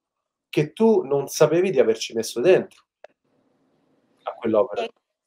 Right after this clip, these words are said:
Speaker 2: certo, è capitato. Io a proposito di,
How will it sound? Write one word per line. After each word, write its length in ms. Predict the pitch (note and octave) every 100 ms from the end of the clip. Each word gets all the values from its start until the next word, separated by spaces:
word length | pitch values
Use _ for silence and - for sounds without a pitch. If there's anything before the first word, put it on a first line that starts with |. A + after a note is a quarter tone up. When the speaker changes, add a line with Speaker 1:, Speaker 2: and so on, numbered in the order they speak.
| _ _
Speaker 2:
certo, 560 | G#3+ G3 G#3 - F#3 F3+
è 160 | - G3+
capitato. 800 | G#3+ G3+ G#3 _ F#3 E3+ - F#3+
Io 340 | A3 C4+ C#4+ _ _
a 140 | -
proposito 760 | - G3+ - G#3+ G#3+ A3+ - G3
di, 680 | F#3+ G#3 G#3 G3+ F#3 F3+